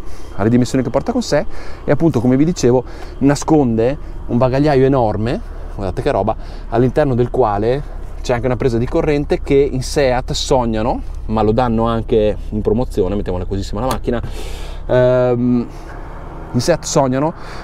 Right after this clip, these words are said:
di estendere la mobilità offerta da questo veicolo al monopattino, perché ci sono anche i monopattini, eh, di Seat con venticinque e sessanta chilometri, sono realizzati in collaborazione,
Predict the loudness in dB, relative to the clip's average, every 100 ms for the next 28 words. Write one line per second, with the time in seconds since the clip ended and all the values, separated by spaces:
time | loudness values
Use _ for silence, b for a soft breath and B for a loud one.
0 | -2 4 4 4 4 4 4 4 4 2
1 | 4 2 0 -6 -6 -6 0 0 2 -2
2 | -2 0 2 4 4 4 4 4 -4 -14
3 | -10 0 2 4 2 0 0 2 2 0
4 | 2 2 2 -6 -8 -4 -2 0 -2 -2
5 | 0 -2 0 -2 -2 B B B B -2
6 | 0 0 0 2 2 2 2 2 0 -2
7 | -2 0 -2 -2 0 0 0 -2 -4 -2
8 | -2 -2 -2 -2 -4 -2 -2 -2 -2